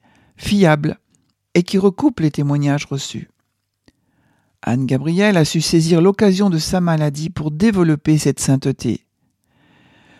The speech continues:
Ce qui est frappant chez elle est l'articulation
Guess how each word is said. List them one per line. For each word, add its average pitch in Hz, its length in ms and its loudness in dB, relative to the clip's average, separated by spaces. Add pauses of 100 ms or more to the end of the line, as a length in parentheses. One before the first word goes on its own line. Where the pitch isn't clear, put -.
(120)
Ce - 140 0
qui 247 160 2
est 240 80 8
frappant 220 500 2
chez 156 180 2
elle 131 380 -2 (340)
est - 80 6
l'articulation 180 1040 2